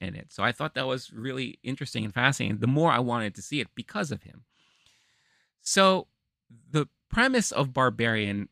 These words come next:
at least on the surface, is a premise that I think a lot of, of us can relate to. And it's about renting an Airbnb. Uh, 'cause everything that happens, happens in this house. And it starts off with some,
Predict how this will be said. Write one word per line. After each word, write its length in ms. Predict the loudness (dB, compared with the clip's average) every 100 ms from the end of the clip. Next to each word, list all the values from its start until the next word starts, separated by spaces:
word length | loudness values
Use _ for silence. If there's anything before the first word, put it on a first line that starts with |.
| -4
at 140 | -2
least 320 | 0 -2 -4 -4
on 160 | -4
the 80 | -4
surface, 640 | -4 -4 -4 -6 -8 -8 -18 _ _ _ _
is 220 | 2 2
a 80 | 0
premise 460 | -6 -4 -2 -4 -4
that 120 | -4 -4
I 80 |
think 180 | -4 -6
a 60 | -4
lot 200 | -4 -4
of, 100 | -6 -10
of 140 | -6
us 200 | -4 -6
can 140 | -10 -10
relate 300 | -10 -12 -14 -18
to. 260 | -18 -16 -12
And 200 | -8 -8
it's 200 | -8 -8
about 380 | -2 2 2 0
renting 460 | -4 -4 -4 -4 -6
an 120 | -6 -4
Airbnb. 720 | -4 -6 -8 -10 -10 -12 -14 _ _ _ _ _ _ -6
Uh, 280 | -4 -2 -4
'cause 260 | -6 -6 -2
everything 480 | 0 0 0 0 -2
that 100 | -4
happens, 520 | -2 -4 -4 -6 -6
happens 420 | -4 -4 -4 -8
in 220 | -6 -6
this 160 | -8 -10
house. 500 | -8 -6 -6 -8 -14
And 300 | -8 -6 -6 -8 -14
it 140 | -14
starts 360 | -10 -6 -4 -4
off 300 | -4 -4 -6
with 280 | -4 -4 -4 _ _ _ _ _ _ _ _ _
some, 380 | _ -8 -6